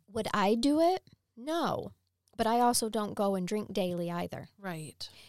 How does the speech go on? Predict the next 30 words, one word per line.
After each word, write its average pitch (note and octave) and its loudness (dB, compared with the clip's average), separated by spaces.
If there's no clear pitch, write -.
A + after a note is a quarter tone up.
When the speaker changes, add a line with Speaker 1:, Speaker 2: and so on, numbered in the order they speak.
Speaker 1:
If G3+ 0
I F#3 0
was F#3 0
under, F#3+ -2
if F#3+ 0
I F3+ 2
drank F3 -6
daily A3+ -2
and G#3 -2
I F#3 -2
was F3+ -4
under F3+ -2
high F3 -2
stress, E3+ -2
would F#3 -2
I E3+ -2
still F3 -4
need F3 -6
to E3+ -6
drink? E3+ -8
Yeah, G3+ 0
probably. F#3 -4
Speaker 2:
For G3+ -6
sure. E3 0
Or F#3 0
I F#3 0
didn't F3+ -2
know F3+ 0
how F3+ -2
to E3+ -2